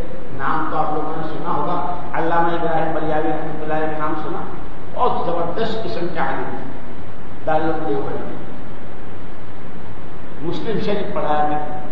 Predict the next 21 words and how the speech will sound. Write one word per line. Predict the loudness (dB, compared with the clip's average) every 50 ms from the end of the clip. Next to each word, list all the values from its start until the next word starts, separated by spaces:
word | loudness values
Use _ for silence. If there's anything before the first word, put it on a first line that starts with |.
| 0 0 0 0 0 0 0 0 0 0 0 0 0 0 0 0 0 0 0 0 0 0 0 0
لیکن | 0 0 0 0 0 0 0 0
زندگی | 0 0 0 0 0 0 0 0 0 0 0 0 0 0 0 0 0 0
ہم | 0 0
نے | 0 0 0
بھی | 0 0
بڑی | 0 0 0 0 0 0 0 0 0 0
حضرت | 0 0 0 0 0 0 0 0
کے | 0 0
ہاں | 0 0
ہمارا | 0 0 0 0 0 0 0 0 0 0
داخلہ | 0 0 0 0 0 0 0 0 0
ہوا، | 0 0 0 0 0 0 0 0 0 0 0 0 0 0 0 0 0 0 0 0 0 0 0 0 0 0 0 0 0 0 0 0 0 0 0 0 0 0
زندگی | 0 0 0 0 0 0 0 0 0 0 0
بہت | 0 0 0 0 0 0 0 0 0 0
سادہ، | 0 0 0 0 0 0 0 0 0 0 0 0 0 0 0 0 0 0 0 0 0 0 0 0 0 0 0 0 0 0 0 0 0 0 0 0 0 0 0 0 0 0 0 0
بڑا | 0 0 0 2 2 2
سا | 2 2 2
پگڑ، | 2 0 0 0 0 0 0 0 0 0 0 0 0 0 0 0 0 0 0 0 0 0 0 0 0 0 0 0 0 2
ہاتھ | 4 4 4 4 4 4 2
میں | 2 2
لٹ، | 2 2 2 2 2 2